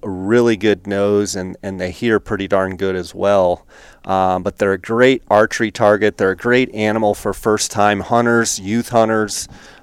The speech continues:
uh, just people you're trying to get into the sport, because normally, uh, you know, they're out during the day. They're not as finicky as deer. You know, usually they're out in the wide open. Um, if you can find prickly pear, uh,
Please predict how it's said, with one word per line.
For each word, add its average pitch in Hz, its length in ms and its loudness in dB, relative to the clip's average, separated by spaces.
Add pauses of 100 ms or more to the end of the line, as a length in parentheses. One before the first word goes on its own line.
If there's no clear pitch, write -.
uh, 92 260 -2
just 104 220 -8
people 120 260 0
you're 104 80 2
trying 107 300 2
to 98 40 -2
get 101 200 0
into 98 160 -2
the 92 100 -6
sport, 107 480 2
because 95 400 -4 (420)
normally, 113 840 2 (140)
uh, 92 420 0
you 98 160 -8
know, 98 160 -4
they're 101 280 0
out 104 360 6
during 104 360 0
the 95 100 -6
day. 110 580 4 (380)
They're 107 100 0
not 104 240 6
as 104 160 -2
finicky 113 520 0
as 92 160 -4
deer. 107 380 2
You 101 140 -4
know, 98 80 -4
usually 104 320 -2
they're 98 160 0
out 98 160 6
in - 60 -16
the 104 60 -6
wide 98 320 4
open. 101 680 -2
Um, 92 460 -4
if 92 100 -16
you 104 80 -8
can 101 140 -6
find 101 300 0
prickly 117 420 0
pear, 107 600 2 (400)
uh, 92 560 -2